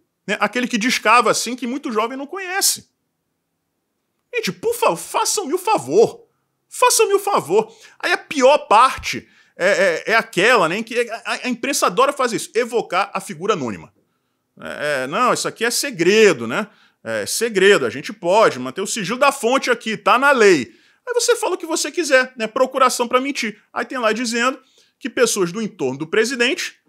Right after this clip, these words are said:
é, têm receio das conversas do Assef com outras pessoas sobre o Bolsonaro, meu amigo. Aí n-, não tem como. Porque ou você tá mentindo, ou você tá criando um personagem, né, uma, é, uma, um, uma fonte fantasma,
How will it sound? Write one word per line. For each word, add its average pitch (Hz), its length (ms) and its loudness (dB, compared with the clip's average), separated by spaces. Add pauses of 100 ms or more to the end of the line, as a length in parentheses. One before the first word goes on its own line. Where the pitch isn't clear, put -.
(280)
é, 220 240 0
têm 285 540 -2
receio 254 720 2
das 277 180 0
conversas 175 480 -2
do 285 180 -8
Assef 240 360 -2
com 339 180 -4
outras 302 460 0
pessoas 247 460 -4
sobre 220 360 0
o - 20 -2
Bolsonaro, 370 560 0
meu 247 160 -4
amigo. 220 560 -2 (1300)
Aí 277 260 -4
n-, 214 160 -12
não 240 140 -2
tem 302 180 -4
como. 196 320 -4 (260)
Porque 277 480 -6
ou 339 220 2
você 320 260 0
tá 214 220 2
mentindo, 208 640 -4
ou 175 140 -4
você 190 180 -4
tá 196 140 -2
criando 226 540 -2
um 185 40 -4
personagem, 185 960 0
né, 151 100 -6
uma, 180 260 -4 (240)
é, 143 240 0
uma, 151 240 -4
um, 151 300 -8
uma 156 180 -2
fonte 226 580 -2
fantasma, 170 880 2